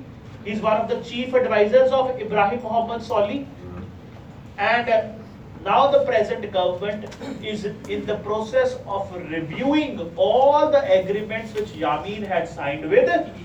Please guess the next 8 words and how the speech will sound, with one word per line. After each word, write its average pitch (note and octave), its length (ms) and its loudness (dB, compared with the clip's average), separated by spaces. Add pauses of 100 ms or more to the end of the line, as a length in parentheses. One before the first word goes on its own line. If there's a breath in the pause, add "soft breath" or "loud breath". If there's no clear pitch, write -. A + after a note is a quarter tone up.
(100)
China. - 300 -12 (1120)
And F#3 240 0
they G3 140 0
are A3 460 4
aggressive A#3+ 640 0
demands F#3+ 460 -2
in F3 140 -10
Maldives E3 520 -6